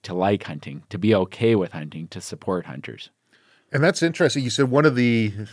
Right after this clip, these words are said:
Speaker 2: videos that they're offering money for was a fellow in Alaska, you said?
Speaker 1: Yeah.
Speaker 2: So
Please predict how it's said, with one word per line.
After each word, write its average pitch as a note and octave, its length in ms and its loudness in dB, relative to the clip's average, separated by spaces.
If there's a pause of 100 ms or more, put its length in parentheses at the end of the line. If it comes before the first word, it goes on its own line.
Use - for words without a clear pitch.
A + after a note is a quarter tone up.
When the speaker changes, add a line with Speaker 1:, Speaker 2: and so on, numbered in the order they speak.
(120)
Speaker 2:
videos A#2 440 4
that G#2+ 180 4
they're G2 400 0
offering A2 320 6
money A2 200 4
for A2 280 6
was G2 400 2
a G2+ 100 2
fellow G#2+ 320 4
in F#2+ 60 2
Alaska, G#2+ 420 -2
you D3 80 -2
said? F3 240 0
Speaker 1:
Yeah. A#2+ 140 6 (640)
Speaker 2:
So B2+ 440 4